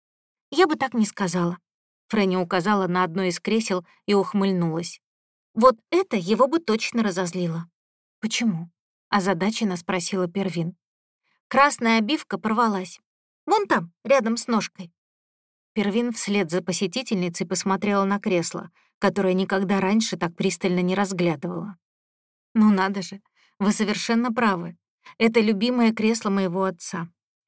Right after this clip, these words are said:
Он, наверное, зацепил обивку ботинком. Он кладёт ногу на ногу и иногда топает каблуком. Ну, вернёмся к делу. Ваш отец знает, что вы поддерживаете идею независимости?»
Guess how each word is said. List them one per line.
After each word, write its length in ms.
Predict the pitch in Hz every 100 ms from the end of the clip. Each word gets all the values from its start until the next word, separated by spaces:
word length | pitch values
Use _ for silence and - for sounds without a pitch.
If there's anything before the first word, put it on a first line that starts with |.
| _
Он, 180 | - 269
наверное, 460 | 269 262 262 247 240
зацепил 440 | 240 226 226 226
обивку 400 | 196 190 190 -
ботинком. 640 | 180 220 202 160 - 170 170 _ _ _ _ _
Он 180 | 220 220
кладёт 360 | 220 220 208 208
ногу 280 | 208 190 196
на 180 | 214
ногу 280 | 262 202 165
и 240 | 185 214 196
иногда 420 | 190 185 180 220
топает 440 | 220 185 180 170
каблуком. 640 | - 165 170 175 - 139 139 _ _ _ _ _ _ _ _
Ну, 220 | 208 349 -
вернёмся 580 | 226 220 220 220 214 -
к 120 | 190
делу. 400 | 170 175 143 165 - _ _ _ _ _ _ _
Ваш 300 | 180 269 294
отец 520 | 294 - 175 170 -
знает, 520 | - 175 254 359 226 -
что 260 | - 202
вы 120 | 185
поддерживаете 960 | 220 196 175 156 202 175 170 170 - 175
идею 300 | 156 220 247
независимости?» 1040 | 233 220 226 190 - 190 170 - - 202